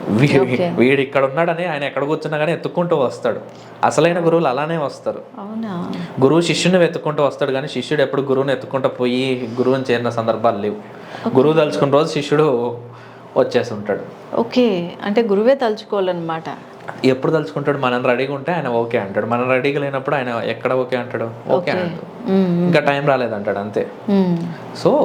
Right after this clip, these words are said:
Speaker 1: మన మీద అది బేస్ అయి ఉంటుంది కానీ గురువు, గురువు రావట్లేదని చెప్పి ఇది కాదు.
Speaker 2: ఓకే.
Speaker 1: So, ఇది one of the reas-, reason అన్నమాట. So, coming back to our question,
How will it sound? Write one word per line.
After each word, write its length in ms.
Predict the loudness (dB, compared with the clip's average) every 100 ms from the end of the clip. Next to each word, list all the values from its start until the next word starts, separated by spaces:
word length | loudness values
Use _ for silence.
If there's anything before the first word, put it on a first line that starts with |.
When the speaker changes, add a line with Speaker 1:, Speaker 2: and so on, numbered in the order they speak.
| 2 0 -2
Speaker 1:
మన 260 | 0 0
మీద 240 | 0 2 2
అది 140 | 2
బేస్ 280 | 0 0 0
అయి 100 | -4
ఉంటుంది 200 | -6 -6
కానీ 160 | -6
గురువు, 600 | -2 2 2 2 -2 -6 -2
గురువు 500 | 0 2 4 4 2
రావట్లేదని 640 | 2 0 -2 -4 -4 -4 -6
చెప్పి 220 | -2 -2
ఇది 160 | -2
కాదు. 260 | -2 -4 -4 -12 -14 -2 -2
Speaker 2:
ఓకే. 280 | -2 -6 -6 -8 -10 -10 0
Speaker 1:
So, 60 | 2 2 0 -6 -8 -2 2 6
ఇది 340 | 6 4 2 2
one 100 | 2 2
of 40 | 2
the 80 | 2 2
reas-, 420 | 0 2 2 0 2 2
reason 240 | 4 2 -2
అన్నమాట. 260 | -6 -8 -8 -10 2
So, 40 | 2 4
coming 220 | 2 2 2
back 100 | 2
to 60 | 2
our 120 | 0 -2
question, 260 | -8 -10 -14